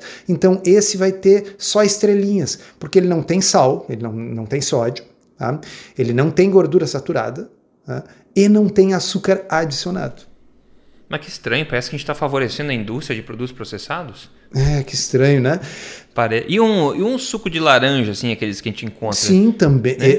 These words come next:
Speaker 1: é, vamos, vamos mais lá
Speaker 2: Esse
Speaker 1: adiante,
Speaker 2: que eu
Speaker 1: Rodrigo. Um suco de uva concentrado. Daquele
Speaker 2: A coisa mais doce e natural
Speaker 1: coisa,
Speaker 2: que pode
Speaker 1: é,
Speaker 2: encontrar.
Speaker 1: nossa,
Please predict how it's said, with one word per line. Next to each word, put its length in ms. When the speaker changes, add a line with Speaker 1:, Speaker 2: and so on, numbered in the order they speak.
Speaker 1:
é, 520
vamos, 340
vamos 240
mais 220
lá 120
Speaker 2:
Esse 80
Speaker 1:
adiante, 180
Speaker 2:
que 80
eu 60
Speaker 1:
Rodrigo. 200
Um 60
suco 320
de 180
uva 380
concentrado. 1080
Daquele 520
Speaker 2:
A 20
coisa 180
mais 240
doce 300
e 20
natural 420
Speaker 1:
coisa, 200
Speaker 2:
que 60
pode 240
Speaker 1:
é, 40
Speaker 2:
encontrar. 200
Speaker 1:
nossa, 300